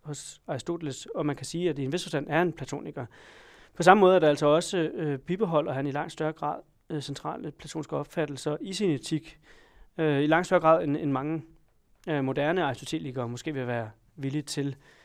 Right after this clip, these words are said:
at acceptere. Og måske er det en god idé at tage et,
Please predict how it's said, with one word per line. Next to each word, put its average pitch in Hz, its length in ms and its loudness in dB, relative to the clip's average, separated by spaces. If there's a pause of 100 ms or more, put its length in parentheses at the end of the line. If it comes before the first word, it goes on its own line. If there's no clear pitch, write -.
(240)
at 156 120 2
acceptere. - 580 -6 (580)
Og 160 60 2
måske 160 220 2 (120)
er 180 100 -4
det 170 120 2
en 156 80 2
god 190 140 4
idé 185 40 4
at 175 120 2
tage 185 200 4
et, 170 260 -8